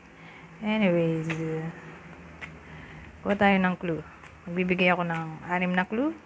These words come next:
Pero wag masyado mag-pay attention dito dahil dagdag info lang mga to. Ang clue ay pwedeng vice versa. Kunin nyo lang ang clue na sa tingin nyo para sa inyo. Ang clue natin ay pwedeng tumama sa'yo, sa puso mo at sa kabit niya.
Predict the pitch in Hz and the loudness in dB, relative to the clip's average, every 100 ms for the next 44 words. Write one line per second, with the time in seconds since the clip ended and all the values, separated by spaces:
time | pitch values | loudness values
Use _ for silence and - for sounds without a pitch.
0 | - - - - - - - - - 190 | -20 -20 -20 -20 -20 -20 -20 -14 -2 4
1 | 190 190 190 202 185 185 185 180 - 180 | 4 6 4 4 6 6 4 2 0 2
2 | 180 180 185 180 175 175 175 170 170 170 | 2 2 -2 -2 -4 0 4 4 4 0
3 | 170 165 170 170 170 170 170 170 170 170 | 0 0 -2 0 2 2 2 0 -2 -2
4 | 170 170 170 180 170 165 165 165 165 165 | -2 -2 -4 0 2 2 0 0 0 -2
5 | 165 165 175 196 214 220 196 196 196 190 | -2 -2 4 4 4 2 2 2 4 4
6 | 185 180 190 180 175 180 170 170 165 165 | 4 2 0 -2 -2 -4 -4 -2 0 0
7 | 170 180 175 185 - - - - - - | 0 0 0 -2 -6 -18 -20 -20 -20 -20
8 | - - - 202 196 214 214 208 208 208 | -20 -20 -6 -2 2 6 8 8 8 6
9 | 196 196 190 196 196 185 185 180 180 185 | 6 4 2 2 4 4 2 2 2 2
10 | 175 170 170 175 175 175 175 165 170 - | 0 -2 -2 -2 -2 -2 0 -2 -4 -6
11 | 165 160 165 170 - - - - - - | -6 -4 -6 -8 -12 -18 -20 -20 -20 -20
12 | - - - - - - - 170 165 - | -20 -20 -20 -18 -18 -6 -2 0 -2 -4
13 | 175 170 165 | -2 -2 -4